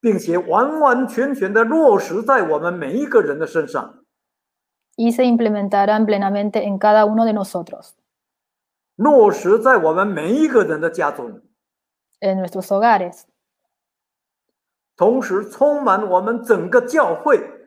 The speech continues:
Speaker 1: 直到主耶稣再临。
Speaker 2: Y también llenando nuestra iglesia hasta la venida del Señor Jesús.
Speaker 1: 好，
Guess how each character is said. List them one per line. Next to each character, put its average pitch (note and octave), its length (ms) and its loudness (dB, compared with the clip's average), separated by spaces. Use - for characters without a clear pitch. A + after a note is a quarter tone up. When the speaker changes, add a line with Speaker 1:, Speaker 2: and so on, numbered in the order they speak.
Speaker 1:
直 G#3 260 -6
到 A3 220 2
主 C3 300 -12
耶 F3 140 -2
稣 D#3 160 -18
再 C#3+ 180 -4
临。 A2+ 100 -18
Speaker 2:
Y A3 100 -8
también A3 440 0
llenando G#3 500 -4
nuestra F#3+ 320 -6
iglesia A#3+ 500 0
hasta A3+ 600 0
la G#3 120 0
venida F#3+ 280 -4
del F#3 100 -6
Señor F3+ 300 -10
Jesús. E3+ 440 -14
Speaker 1:
好， - 360 -8